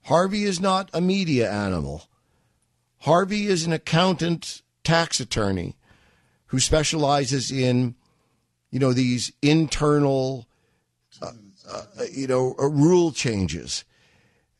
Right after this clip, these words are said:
And, uh, Ty, let's roll out with it, okay? I'll, I'll finish in a second. So these tax attorneys,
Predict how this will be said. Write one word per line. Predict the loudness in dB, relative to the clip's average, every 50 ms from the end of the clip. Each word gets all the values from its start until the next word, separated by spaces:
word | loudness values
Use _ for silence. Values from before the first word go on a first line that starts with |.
| _ _ _ _ _ _ _ _
And, | -2 0 0 2 2 2 2 2 2 0 -2 -8 -14 _ _ _ _ _ _ _ _ _ _ _ _
uh, | -18 -16 -14 -14 -14 -8 -2
Ty, | 0 0 2
let's | 2 0 -2 -2 -2
roll | 0 0 2 2 2
out | 2 0 0 -2 -4
with | -6 -8 -8
it, | -8
okay? | -6 -4 -2 -2 -2 -2
I'll, | -4 -4 -6 -6 -4 -4
I'll | -6 -6 -6
finish | -4 -6 -4 -4 -4 -4
in | -4
a | -2
second. | -2 -2 -2 -2 -6 -10 -12 -18 -20 -20 -20 -20 -10 -4
So | -2 -2 -2 -2 -2
these | -2 0 2 2 0 0 -2 -6 _ _ _
tax | -2 0 2 2 2 0 -2 -4 -6
attorneys, | -6 -8 -4 0 0 2 2 2 2 2 2 0 0 -2 -4 -6 -10